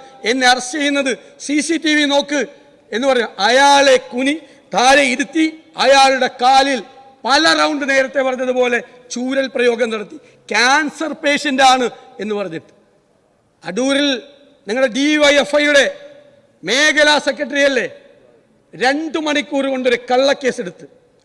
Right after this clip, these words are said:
സ്റ്റേഷനിൽ കൊണ്ടുപോയി ക്രൂരമായി മർദ്ദിച്ചത്. ആ മേഖലാ സെക്രട്ടറിയുടെ അപ്പനും അമ്മയും പറഞ്ഞെന്താ? ആ മർദ്ദനത്തെ തുടർന്നാണ്,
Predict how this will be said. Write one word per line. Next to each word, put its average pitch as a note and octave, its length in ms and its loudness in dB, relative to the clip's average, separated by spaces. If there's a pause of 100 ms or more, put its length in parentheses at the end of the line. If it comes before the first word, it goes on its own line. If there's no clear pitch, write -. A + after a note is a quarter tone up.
(220)
സ്റ്റേഷനിൽ C4 500 -2
കൊണ്ടുപോയി A#3 500 -4
ക്രൂരമായി A#3+ 840 -4
മർദ്ദിച്ചത്. G3+ 580 -12 (460)
ആ B3+ 260 0
മേഖലാ C#4+ 520 4
സെക്രട്ടറിയുടെ D4+ 720 0 (1200)
അപ്പനും D#4+ 380 0
അമ്മയും D4+ 240 2
പറഞ്ഞെന്താ? D#4+ 480 2 (1080)
ആ C4 240 2
മർദ്ദനത്തെ C#4+ 600 0
തുടർന്നാണ്, C4+ 640 -2